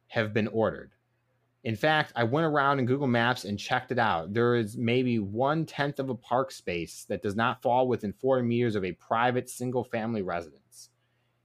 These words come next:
In fact, forty meters will reach from my property entirely across my neighbor's property and halfway through the next home. Essentially, I'm worried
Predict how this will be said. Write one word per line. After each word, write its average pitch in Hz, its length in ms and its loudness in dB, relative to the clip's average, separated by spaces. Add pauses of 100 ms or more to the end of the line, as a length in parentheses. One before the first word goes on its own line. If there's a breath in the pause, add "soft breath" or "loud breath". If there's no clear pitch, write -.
(140)
In 110 120 -2
fact, 143 460 0
forty 170 380 2
meters 143 360 0
will 110 240 -2
reach 123 240 0
from 101 180 -2
my 113 220 0
property 107 760 -2
entirely 165 580 0
across 135 540 -2 (480)
my 110 160 2
neighbor's 123 440 2
property 101 560 -4
and 101 120 -6
halfway 135 600 -2
through 127 260 -2
the 113 120 0
next 104 320 -4
home. 104 240 -6 (680)
Essentially, 143 600 0
I'm 113 260 0
worried 135 440 0